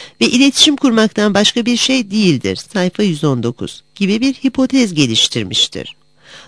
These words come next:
Doktor Hayano, poker oyuncularını üç grupta inceler. Yeni başlayanlar ve amatörler vücut hareketlerini kontrol edemezler.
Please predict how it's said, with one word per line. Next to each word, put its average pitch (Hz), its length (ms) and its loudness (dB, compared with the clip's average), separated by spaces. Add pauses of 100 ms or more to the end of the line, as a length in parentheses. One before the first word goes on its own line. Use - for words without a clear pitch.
Doktor 220 360 2
Hayano, 240 520 0 (260)
poker 277 300 2
oyuncularını 180 680 2
üç - 180 0
grupta 254 360 -2
inceler. 139 640 0 (240)
Yeni 185 260 2
başlayanlar 233 760 2
ve 233 120 0
amatörler 131 680 0
vücut 220 280 -4
hareketlerini 208 640 0
kontrol 226 440 2
edemezler. 110 720 0